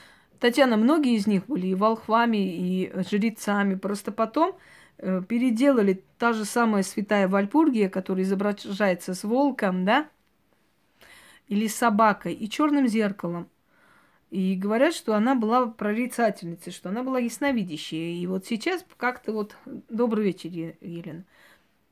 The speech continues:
как-то вот ее сделали святой. <laughs> Хотя она ясновидела, хотя считается, вот вообще церковь, она вообще противится всему этому, да, всякому проявлению ясновидения, гадания и прочее, прочее.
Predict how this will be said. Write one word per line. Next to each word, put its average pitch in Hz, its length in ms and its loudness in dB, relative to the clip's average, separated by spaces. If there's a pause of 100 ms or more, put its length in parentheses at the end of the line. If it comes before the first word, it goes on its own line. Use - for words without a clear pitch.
(140)
как-то 262 280 -4
вот 208 180 -2
ее 226 180 0
сделали 214 400 0
святой. - 640 -6 (200)
<laughs> 202 360 0 (520)
Хотя 294 300 2
она 330 120 4
ясновидела, 254 600 0
хотя 190 260 -4
считается, 294 540 -2
вот 202 180 0
вообще 180 240 -6
церковь, - 460 -4
она 202 240 -2
вообще 294 240 -2
противится 277 720 -2
всему 196 320 -2
этому, 175 320 -6
да, 247 180 -2
всякому 247 380 -4
проявлению 214 580 0
ясновидения, 214 800 -2
гадания 214 460 -2
и 202 40 -4
прочее, 202 340 -6
прочее. 175 360 -10